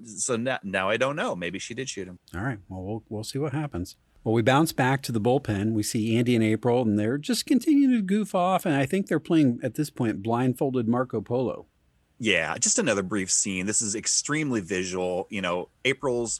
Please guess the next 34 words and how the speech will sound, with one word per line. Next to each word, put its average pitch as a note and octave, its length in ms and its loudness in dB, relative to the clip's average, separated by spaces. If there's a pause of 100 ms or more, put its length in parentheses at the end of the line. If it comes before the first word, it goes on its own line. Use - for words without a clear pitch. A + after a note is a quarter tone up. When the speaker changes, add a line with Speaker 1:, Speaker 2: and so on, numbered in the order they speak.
(120)
Speaker 1:
basically F#2 580 -2
hiding F2 400 -4
under F2 200 -6
a E2+ 60 -8
table. E2+ 400 -6 (140)
Andy's F2 280 -6
blindfolded. F#2 800 -4 (460)
Andy's F2+ 320 -2
saying E2+ 220 -6
Marco, G2+ 400 0
April's E2 340 -8
saying D#2 240 -10
Polo. A#2 380 2
He's F#2 280 -6
trying F2 360 -6
to - 160 -14
find C#3+ 340 -2
her, B2+ 240 0 (260)
and G#3 80 -10
he's B3 140 -2
stumbling G#2+ 640 0
around, F#2 400 0
crashing F#2 640 -4
into G2 160 -6
things, F#2+ 600 -8
tumbling F#2+ 500 -6
on F#2 180 -8
chairs, F2 580 -4
and F#2 200 -12
April F#3 320 -6
seems F3 300 -8
to C3+ 100 -8
enjoy G2 440 -2
this. - 300 -10